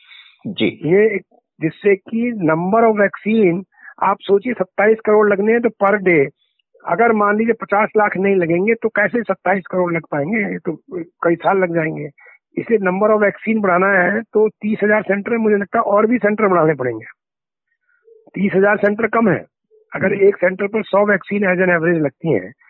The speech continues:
Speaker 1: हम्म।
Speaker 2: तीस हजार सेंटर का मतलब तीस लाख per day लगेंगी, ये पचास लाख per day का हिसाब आना चाहिए, तब जाकर वैक्सीनेशन कंट्री में होगा पचास करोड़ लोगों का। ये सत्ताईस करोड़ अभी लगे, तीन करोड़ मान लो, अ, तीस और बीस करोड़ और पचास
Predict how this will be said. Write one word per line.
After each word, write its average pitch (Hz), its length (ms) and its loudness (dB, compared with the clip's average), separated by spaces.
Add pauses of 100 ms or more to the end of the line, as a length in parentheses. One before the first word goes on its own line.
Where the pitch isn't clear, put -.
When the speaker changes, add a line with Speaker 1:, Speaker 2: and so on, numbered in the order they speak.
(480)
Speaker 1:
हम्म। 170 100 -8
Speaker 2:
तीस 151 160 -6
हजार 151 180 0
सेंटर 151 300 -4
का 156 100 -2
मतलब 185 200 -2
तीस 202 300 -4
लाख 147 160 2 (880)
per 170 100 0
day 170 140 0
लगेंगी, 120 400 -4 (300)
ये 208 100 0
पचास 208 480 -2
लाख 202 220 2 (360)
per 180 100 2
day 180 240 2
का 165 80 0
हिसाब 131 300 -2
आना 135 180 -4
चाहिए, 202 240 -4
तब 190 240 -4
जाकर 160 300 -4
वैक्सीनेशन 170 680 -6 (380)
कंट्री 175 340 -4
में 175 100 2
होगा 165 180 0
पचास 160 420 -4
करोड़ 151 220 0
लोगों 127 220 -4
का। - 220 -16
ये 143 120 -6
सत्ताईस 170 520 -2
करोड़ 180 260 0
अभी 175 180 0
लगे, 190 260 0
तीन 175 300 -4
करोड़ 170 240 -2
मान 165 200 -4
लो, 165 280 -6 (540)
अ, 139 340 -2
तीस 190 480 -4 (200)
और 151 140 -4
बीस 175 300 -2
करोड़ 165 220 2
और 127 100 2
पचास 190 380 -2